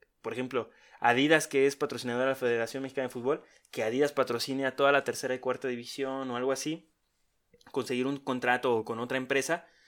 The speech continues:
para que los equipos solamente se preocupen de otras cosas,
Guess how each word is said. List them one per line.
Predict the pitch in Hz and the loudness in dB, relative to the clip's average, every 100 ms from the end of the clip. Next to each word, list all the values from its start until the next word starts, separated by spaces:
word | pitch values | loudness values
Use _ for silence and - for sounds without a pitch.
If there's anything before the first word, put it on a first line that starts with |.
| _ | _
para | - 117 110 | -2 -2 -2
que | 120 | -4
los | 123 | -4
equipos | 123 131 156 | -6 -2 0
solamente | 151 131 127 135 | 2 2 0 -2
se | 147 | -4
preocupen | 139 123 120 143 131 | -6 -8 -8 -4 -4
de | |
otras | 120 - | -4 -8
cosas, | - 156 117 - | -2 -2 -2 -10